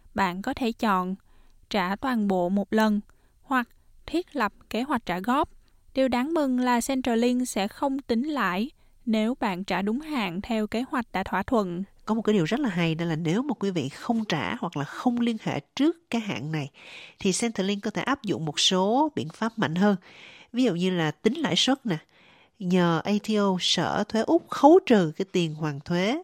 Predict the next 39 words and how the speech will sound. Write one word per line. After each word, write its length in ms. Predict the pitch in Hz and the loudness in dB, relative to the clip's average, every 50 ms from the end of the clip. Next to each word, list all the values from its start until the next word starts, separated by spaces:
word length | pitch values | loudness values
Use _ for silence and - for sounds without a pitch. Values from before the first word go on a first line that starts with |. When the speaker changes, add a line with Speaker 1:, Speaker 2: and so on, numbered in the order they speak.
| - - | -10 -6
Speaker 2:
nhờ 220 | - 180 185 185 | 0 4 4 4
chủ 160 | 175 - 180 | 4 4 2
lao 180 | 208 254 240 226 | 2 4 4 4
động 300 | 202 165 143 143 147 160 | 4 4 2 0 -2 -4
hoặc 200 | 165 170 - - | -4 -6 -4 -4
là 80 | 151 147 | -4 -4
ngân 260 | 147 165 196 208 208 | -2 -2 -2 -2 -2
hàng 440 | 202 190 202 185 165 147 147 165 208 | -2 0 0 0 0 -2 -2 0 2
giúp 120 | 302 - _ _ | 2 0 _ _
thu 180 | - 220 190 185 | 2 2 2 2
hồi 240 | 185 180 151 143 | 2 0 0 2
nợ. 300 | 143 151 143 123 120 143 - - - - - - - - - - - - - _ - | 2 2 2 2 0 0 -4 -8 -14 -20 -20 -20 -20 -20 -20 -20 -20 -20 -20 _ -4
Và 120 | 175 180 | -2 -2
trong 240 | 180 233 240 240 233 | 2 2 2 2 0
cái 100 | 247 285 | -2 -2
trường 160 | - 233 185 | 0 0 -2
hợp 180 | - 156 - - | -2 -4 -4 -2
nghiêm 140 | 185 190 185 | -2 -4 -2
trọng 340 | - - 165 135 127 156 | -2 -2 -2 -2 -2 -4
nó 120 | 170 185 190 - | -6 -8 -8 -6
có 180 | - - 240 269 | -2 0 0 0
thể 200 | - - 170 185 | 0 0 -2 0
ban 260 | 196 208 220 208 202 | 2 2 2 2 0
hành 300 | 190 190 190 165 147 139 | 0 -2 -2 -2 -2 -2
lệnh 240 | 135 - - - 151 | -4 -6 -6 -8 -6
cấm 200 | - 175 180 202 | -6 -6 -4 -4
xuất 200 | - - 233 - | -6 -8 -8 -8
cảnh 200 | - 131 139 185 | -8 -6 -2 0
luôn. 120 | 185 175 165 - _ _ _ _ - - - - - - - - _ - | 0 0 0 -2 _ _ _ _ -20 -20 -20 -20 -20 -20 -20 -20 _ -6
Nghe 260 | 170 202 254 277 269 | 0 4 4 4 4
có 120 | - - 294 | 4 2 0
vẻ 120 | - - 208 | 0 -2 -2
nghiêm 180 | 226 240 233 | -2 -2 -2
trọng 280 | 226 - 185 143 139 160 185 | -2 -2 -2 -2 -4 -4 -4
nhưng 160 | 190 208 202 | -4 -4 -2
mà 120 | 196 180 | -2 -4
thật 200 | 170 - - 175 - - | -4 -4 -6 -8 -8 -6
ra 280 | 214 220 226 226 233 247 | -4 -2 -2 -2 -2 -2
á, 80 | 277 | -4